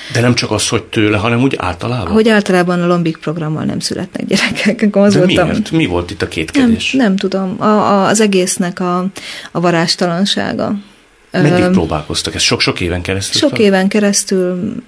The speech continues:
Speaker 2: hat alkalommal talán. Hát ez hosszú évekre elnyúlik.
Speaker 1: Ő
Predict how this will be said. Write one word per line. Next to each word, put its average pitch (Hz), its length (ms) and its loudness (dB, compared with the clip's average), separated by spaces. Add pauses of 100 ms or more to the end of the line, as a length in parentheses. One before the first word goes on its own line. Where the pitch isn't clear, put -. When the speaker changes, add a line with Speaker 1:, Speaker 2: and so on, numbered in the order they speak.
(120)
Speaker 2:
hat 185 260 -4
alkalommal 185 640 -2
talán. 180 560 -2
Hát 285 160 -4
ez 226 100 -2
hosszú 190 320 0
évekre 180 400 2
elnyúlik. 208 540 4 (340)
Speaker 1:
Ő - 40 2